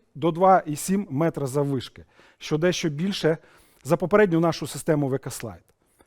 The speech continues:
У всіх варіантах доступна максимально широка палітра як традиційних кольорів, до прикладу, від компанії Renolith, так і преміальна лінійка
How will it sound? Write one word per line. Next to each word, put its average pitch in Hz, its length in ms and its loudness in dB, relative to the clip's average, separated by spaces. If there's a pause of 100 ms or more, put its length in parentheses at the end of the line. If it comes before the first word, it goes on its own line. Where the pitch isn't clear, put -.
(300)
У 143 100 -2
всіх 233 320 -2
варіантах 190 640 6 (100)
доступна 190 600 -2
максимально 214 580 0
широка 185 400 -2
палітра 156 600 0 (420)
як 214 240 2
традиційних 170 720 0
кольорів, 156 500 2 (220)
до 123 220 0
прикладу, 131 480 -2
від 127 140 -6
компанії 127 520 -4
Renolith, 120 400 -2 (520)
так 202 320 4
і 190 180 0
преміальна 185 600 2
лінійка 156 640 0